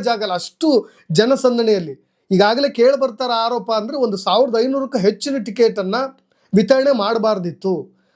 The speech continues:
ಗೊತ್ತಿದೆ ನಮ್ಮ ಜನ ಈ ಬಂದೇ ಬರ್ತಾರೆ, ಈ ರೀತಿಯಾಗಿ ನುಗ್ತಾರೆ, ಟಿಕೆಟ್ ತೆಗೆದುಕೊಳ್ಳದೆ ಇರೋರೇ ಬಹಳ ಜನ ಅಲ್ಲಿ ಬಂದು ಬಿಡ್ತಾರೆ ಅಂತ.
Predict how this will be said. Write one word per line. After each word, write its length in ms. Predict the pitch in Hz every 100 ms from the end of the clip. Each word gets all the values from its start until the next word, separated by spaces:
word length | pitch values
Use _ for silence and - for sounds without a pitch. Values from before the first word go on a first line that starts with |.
| _
ಗೊತ್ತಿದೆ 460 | 160 208 269 320 285
ನಮ್ಮ 220 | 247 226
ಜನ 320 | 185 147 196 247 262 240
ಈ 260 | 208 196
ಬಂದೇ 440 | 160 151 170 214 247
ಬರ್ತಾರೆ, 460 | 220 185 214 202
ಈ 80 | 202
ರೀತಿಯಾಗಿ 360 | 214 180 208 185
ನುಗ್ತಾರೆ, 680 | 196 196 233 190 170 _ -
ಟಿಕೆಟ್ 320 | 180 262 262
ತೆಗೆದುಕೊಳ್ಳದೆ 760 | 220 220 214 - 247 247 214 254
ಇರೋರೇ 340 | 247 269 285
ಬಹಳ 180 | 220 240
ಜನ 200 | 202 233
ಅಲ್ಲಿ 160 | 220
ಬಂದು 200 | 202 202
ಬಿಡ್ತಾರೆ 340 | 202 190 190 180
ಅಂತ. 200 | 160